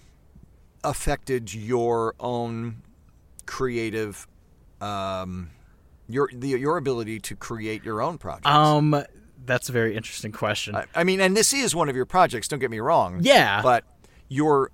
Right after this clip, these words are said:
Speaker 1: effectively adapting other people's writing, whereas you're, you're a writer and creator in your own right. Did this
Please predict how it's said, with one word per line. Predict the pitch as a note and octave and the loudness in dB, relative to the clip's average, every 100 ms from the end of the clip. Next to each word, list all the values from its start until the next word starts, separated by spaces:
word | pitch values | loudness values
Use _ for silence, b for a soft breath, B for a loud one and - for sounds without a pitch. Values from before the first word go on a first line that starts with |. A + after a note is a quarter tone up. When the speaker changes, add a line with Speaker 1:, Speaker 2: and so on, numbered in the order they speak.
| - - | -14 -6
Speaker 1:
effectively | C3+ F3 - C#3 C3 A#2+ | 0 2 0 0 0 0
adapting | A2 C3+ C3+ - A#2 G#2+ | 2 0 0 -4 -6 -4
other | B2 A#2 | -6 -6
people's | G#2 G2+ G2 C#3 | -8 -10 -8 0
writing, | F#3+ C#3 G2 G#2 - | 0 0 -6 -8 -10
whereas | A2+ A2+ A2 G#2 | -8 -4 -4 -4
you're, | B2 A#2+ G#2+ - | -2 -2 -2 -8
you're | A2+ A#2+ A2+ | -4 -2 -2
a | |
writer | G#2+ A2+ G#2+ | -2 -4 -4
and | G#2+ | -8
creator | - A2+ G#2 G2+ | -6 -4 -4 -4
in | |
your | G2+ A#2 | -4 -4
own | B2+ A#2+ | -4 -6
right. | F#2 F2 F2 _ b b b | -8 -10 -14 _ b b b
Did | B2+ A#2 F#2+ | -2 -2 0
this | C3 C3 - - | 2 2 0 -6